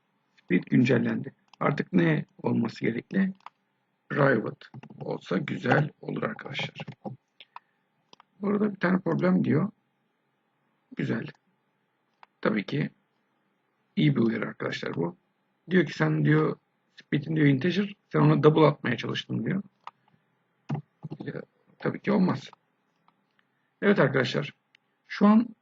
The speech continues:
encapsulation olayını yaptık arkadaşlar. Tabii arabamızda başka özellikler vardı. Onları da Türkçeleştireceğim arkadaşlar ben yalnız. O andaki full'i görme.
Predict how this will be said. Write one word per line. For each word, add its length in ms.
encapsulation 1400
olayını 280
yaptık 360
arkadaşlar. 580
Tabii 220
arabamızda 800
başka 360
özellikler 640
vardı. 480
Onları 280
da 100
Türkçeleştireceğim 720
arkadaşlar 520
ben 120
yalnız. 360
O 60
andaki 600
full'i 520
görme. 540